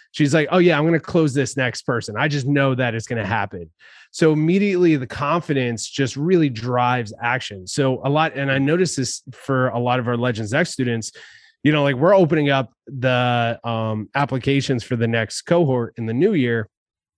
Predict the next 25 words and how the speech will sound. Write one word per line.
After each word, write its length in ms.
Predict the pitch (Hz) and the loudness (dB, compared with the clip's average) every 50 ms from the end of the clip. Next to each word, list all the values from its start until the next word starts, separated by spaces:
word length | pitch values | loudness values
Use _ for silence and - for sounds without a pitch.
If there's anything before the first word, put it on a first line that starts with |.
| _ _ _ | _ _ _
And 80 | - 147 | 0 2
when 100 | 147 147 | 2 2
I 80 | 143 143 | 2 0
talk 360 | - - 147 143 147 175 - - | 0 -2 -2 0 0 -2 -2 -2
to, 520 | - - 147 139 139 131 127 127 120 113 - - - _ _ _ _ _ _ _ _ | 2 2 4 4 4 4 2 0 -2 -4 -8 -14 -20 _ _ _ _ _ _ _ _
when 140 | - 131 131 | -6 -4 -2
I 80 | 127 131 | -2 -2
talk 260 | - - 175 175 170 | 0 0 0 0 0
to 100 | - 165 | 0 0
those 240 | 143 139 131 120 123 | 2 2 0 -2 -2
applicants 640 | - 127 151 175 - 180 143 - - 135 123 110 - | -2 -2 -2 -2 -2 -6 -6 -4 -4 -4 -4 -4 -6
that 120 | 131 117 | -4 -2
are 200 | 117 113 117 113 107 | 0 0 0 -2 -2
looking 440 | 113 123 143 160 156 - 147 135 | -2 0 0 0 0 0 0 0
at 140 | 131 123 110 | 0 -2 -2
Legends 340 | 113 123 120 95 110 107 98 | -4 -4 -4 -4 -6 -6 -4
X 260 | 117 117 107 - - | -4 -4 -4 -4 -6
as 120 | 113 101 92 | -6 -6 -4
their 240 | 113 107 104 95 104 | -4 -4 -4 -2 -2
opportunity 600 | 113 107 - - - - 117 113 110 107 107 101 | -4 -4 -6 -10 -8 -6 -6 -4 -4 -4 -6 -6
to, 140 | 101 - 117 | -6 -4 -4
like, 160 | 104 104 101 | -4 -4 -4
grow 200 | 87 110 110 110 | -4 -4 -4 -2
their 100 | 104 104 98 | -2 -4 -2
business, 480 | 117 127 120 117 107 104 98 - - | -2 -4 -2 -2 -4 -4 -6 -6 -10